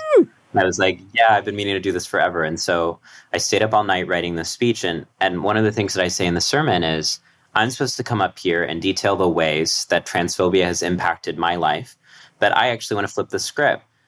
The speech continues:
Speaker 2: "I don't need to prove my humanity to you. You need to prove your humanity to me." How has transphobia impacted your life?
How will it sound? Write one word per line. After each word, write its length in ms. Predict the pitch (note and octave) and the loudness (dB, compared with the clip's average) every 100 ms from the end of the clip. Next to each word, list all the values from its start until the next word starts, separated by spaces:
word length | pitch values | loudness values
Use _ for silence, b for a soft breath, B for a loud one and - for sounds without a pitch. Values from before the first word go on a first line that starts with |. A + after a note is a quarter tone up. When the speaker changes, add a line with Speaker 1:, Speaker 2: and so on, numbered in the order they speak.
| _ _ - | _ _ -2
Speaker 2:
"I 100 | A#2 | 0
don't 180 | D3+ A2+ | 0 -2
need 180 | B2+ - | -4 -6
to 100 | - | -12
prove 340 | - B2 A#2+ | -2 -2 0
my 140 | F#2+ F2+ | -4 -4
humanity 440 | F2+ E2+ E2 D#2+ | -4 -2 -2 -4
to 180 | - E2 | -4 -2
you. 340 | D#2+ D#2 E2 F2 | 0 0 -4 -2
You 160 | A2 | 2
need 160 | B2 A2+ | 2 0
to 100 | - | -4
prove 200 | G2+ F#2 | -2 0
your 100 | F2 | 0
humanity 380 | F2 E2+ D#2+ D#2+ | 0 -2 -2 -2
to 160 | - | -2
me." 320 | E2+ G#2 D#2+ - _ B B - | 0 0 0 -6 _ B B -4
How 280 | - C3 C#3 | 0 0 -2
has 200 | B2+ - | -4 -6
transphobia 680 | A#2+ G#2 - G2 F2+ F#2+ F2+ | -4 -4 -4 -2 0 0 0
impacted 640 | F2+ F2+ F2+ - F2 E2 - | -4 -2 -4 -2 -6 -6 -12
your 340 | E2+ G2 G#2+ | 0 2 2
life? 380 | F#2 - - | 2 -2 -2